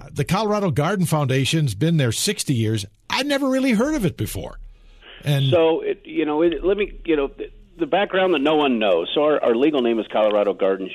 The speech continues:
Speaker 2: Show Incorporated. We were formed in nineteen fifty-eight, the same year the Denver Botanic Gardens was formed.
Speaker 1: Uh-huh.
Speaker 2: And six people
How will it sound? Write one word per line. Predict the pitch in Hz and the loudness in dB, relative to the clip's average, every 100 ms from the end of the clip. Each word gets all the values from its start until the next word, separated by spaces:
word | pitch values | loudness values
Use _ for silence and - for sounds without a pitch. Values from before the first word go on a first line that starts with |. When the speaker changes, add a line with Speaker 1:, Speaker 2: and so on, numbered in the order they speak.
| - | -6
Speaker 2:
Show | 92 85 | -4 -4
Incorporated. | 85 90 87 82 85 82 82 | -8 -4 -4 -4 -4 -4 -6
We | 76 107 | -6 -4
were | 117 107 101 92 - | -2 0 -2 -4 -8
formed | - 110 117 | -4 -2 -2
in | 98 | -4
nineteen | 90 95 95 110 98 - | -4 -4 -4 -6 -6 -6
fifty-eight, | 95 - 87 85 82 - _ - - - | -8 -6 -8 -6 -8 -10 _ -20 -20 -12
the | - 104 | -10 -2
same | 127 127 | 0 2
year | 120 113 | 2 0
the | 98 | 2
Denver | 101 101 | 0 -2
Botanic | 87 - 107 110 | -6 -6 -6 -6
Gardens | 92 82 80 - | -2 -2 -2 -8
was | 78 76 | -10 -10
formed. | - - - - | -10 -10 -12 -12
Speaker 1:
Uh-huh. | - 82 127 139 - - | -8 -4 -2 -2 -6 -6
Speaker 2:
And | 95 92 - - | -4 -4 -6 -2
six | 160 - - | -2 -2 -4
people | - 151 - 95 | 2 2 2 0